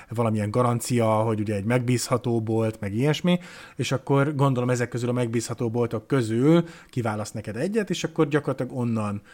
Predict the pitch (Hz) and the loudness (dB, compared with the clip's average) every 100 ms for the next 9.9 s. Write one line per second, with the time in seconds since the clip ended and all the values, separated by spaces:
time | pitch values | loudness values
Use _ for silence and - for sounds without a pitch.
0 | - 123 110 107 107 127 120 - 113 107 | -16 -8 -6 -6 -6 -6 -6 -4 -6 -6
1 | 113 107 104 104 104 - 113 101 98 95 | -4 -4 -6 -8 -10 -10 -8 -8 -8 -10
2 | - _ - 135 175 202 233 220 - - | -16 _ 0 2 0 -2 -4 -4 -6 -8
3 | 143 156 156 156 156 156 165 - 143 135 | -4 -2 -2 2 2 2 -4 -2 -2 0
4 | - 120 135 123 110 127 117 117 120 123 | -4 -2 0 0 0 -2 -2 -2 -4 -6
5 | - 113 110 - - - 135 139 131 113 | -2 -2 -2 -8 -18 -2 0 2 0 0
6 | 117 120 113 123 123 123 113 110 104 107 | -2 -4 -4 -2 -2 -2 -4 -4 -4 -2
7 | 107 107 110 110 98 - 143 156 147 - | -2 -4 -2 -4 -4 -2 -2 0 -4 -4
8 | 143 135 135 131 127 127 - 127 170 147 | -2 0 -2 -2 -4 -4 -6 -2 0 -2
9 | - 151 123 113 113 - 123 120 - | -4 -2 -2 -4 -6 -6 -6 -6 -6